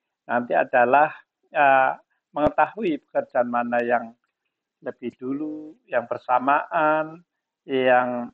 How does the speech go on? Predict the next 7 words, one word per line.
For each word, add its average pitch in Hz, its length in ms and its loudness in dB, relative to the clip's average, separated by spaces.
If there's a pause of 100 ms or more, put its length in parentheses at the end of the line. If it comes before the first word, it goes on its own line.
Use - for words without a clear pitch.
(140)
mengakhiri, 160 1120 -2
ya, - 240 -16 (480)
atau 120 480 0
yang, 120 560 0
eh, 131 560 0
bisa 120 400 0
paralel, 147 800 4